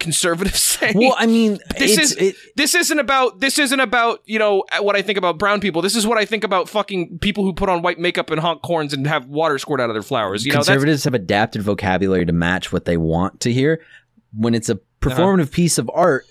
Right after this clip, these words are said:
Speaker 2: that's where they stole it from, because certain art forms are to be performed in certain aspects and can be altered in some way. With the cla-, so in my,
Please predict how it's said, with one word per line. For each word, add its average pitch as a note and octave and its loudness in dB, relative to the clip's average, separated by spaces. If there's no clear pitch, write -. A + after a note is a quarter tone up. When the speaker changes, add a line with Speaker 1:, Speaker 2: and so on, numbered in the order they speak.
Speaker 2:
that's C3 -2
where D#3 4
they C#3 4
stole D#3+ 2
it - -4
from, F#2+ 0
because G#2+ -2
certain D3+ 0
art A#2 0
forms A2+ 0
are G2+ 2
to G2 -2
be F#2 0
performed A2 0
in F#2 2
certain F2+ 0
aspects F#2+ -2
and F2+ -2
can F2+ 0
be F2 0
altered A#2 -2
in F2 0
some D#2+ -2
way. E2+ 0
With G2 -4
the G2+ -6
cla-, B2+ -2
so A#2+ 0
in C#3 0
my, E3+ 2